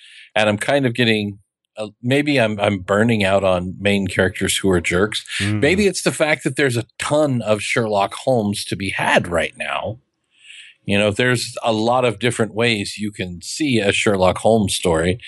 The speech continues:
Speaker 2: And how would that be?
Speaker 1: Well, you can watch, uh, House, which is on in reruns all over the place.
Speaker 2: Oh, that's
Speaker 1: There's the
Speaker 2: reruns.
Speaker 1: B B C Sherlock series.
Speaker 2: Mm-hmm.
Speaker 1: There's a C B S, uh, Sherlock Holmes series with Lucy Liu as Watson.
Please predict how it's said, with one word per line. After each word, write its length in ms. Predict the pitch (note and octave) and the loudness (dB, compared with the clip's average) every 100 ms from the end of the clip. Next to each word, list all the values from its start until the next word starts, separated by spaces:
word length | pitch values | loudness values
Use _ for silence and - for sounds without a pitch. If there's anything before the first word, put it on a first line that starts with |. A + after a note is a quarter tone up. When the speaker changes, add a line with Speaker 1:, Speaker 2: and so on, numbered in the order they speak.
| - A#2+ | -6 -2
Speaker 2:
And 140 | A2+ | 0
how 140 | A2+ | 2
would 100 | G#2+ | 0
that 180 | G2 E2 | 0 -6
be? 240 | D#2+ C#2+ _ _ _ _ - | -10 -14 _ _ _ _ -4
Speaker 1:
Well, 400 | F3 C#3 A2 - | 0 2 0 0
you 120 | D#3 | -2
can 120 | C#3+ A#2 | 0 0
watch, 360 | A2 G2+ - A#2 | 0 -2 -2 0
uh, 280 | F#2+ F2+ | 0 -2
House, 500 | D#2+ B2 C3+ C3 - | 0 0 2 0 -2
which 180 | A2+ - | -6 -4
is 140 | G#2+ G2+ | -2 0
on 360 | G2 F#2 F2+ - | 2 0 -6 -8
in 200 | G2+ F#2+ | -6 -2
reruns 460 | G2 G2+ F2+ F2+ F2+ | 2 4 2 0 2
all 180 | F2+ E2 | 4 2
over 160 | E2 | -2
the 80 | E2+ | -4
place. 360 | - - F3 E3+ | -2 -2 0 0
Speaker 2:
Oh, 60 | |
that's 160 | E3 - | 0 0
Speaker 1:
There's 180 | A#2 A2+ | 0 0
the 60 | |
Speaker 2:
reruns. 40 | A#2 | 0
Speaker 1:
B 60 | |
B 60 | A2+ | 0
C 280 | - C#3+ B2+ | 0 0 2
Sherlock 500 | - C3 A2 G#2 - | 2 2 2 0 0
series. 480 | - G2 F#2+ G#2 G#2+ | 0 2 2 0 -2
Speaker 2:
Mm-hmm. 300 | A2+ G#2 G2+ | -4 -2 0
Speaker 1:
There's 140 | A#2 | 2
a 40 | A2 | 2
C 220 | - F3+ | 2 2
B 200 | C#3+ C#3+ | 2 2
S, 400 | D#3+ D3+ - - | 2 0 -2 0
uh, 240 | A2+ G#2 G2 | 0 0 -2
Sherlock 440 | - C3 A2+ G2+ | -2 0 0 0
Holmes 340 | A#2+ A2 G2+ - | 0 -2 -2 -2
series 300 | A2 G#2 G2+ | 0 0 -2
with 140 | G#2 | -2
Lucy 320 | C3 B2 A#2 | 0 0 0
Liu 240 | A2+ B2+ F#2+ | 0 0 0
as 120 | F2+ | -2
Watson. 540 | C3 C#3 - F2 F2 | -2 -2 -4 -8 -10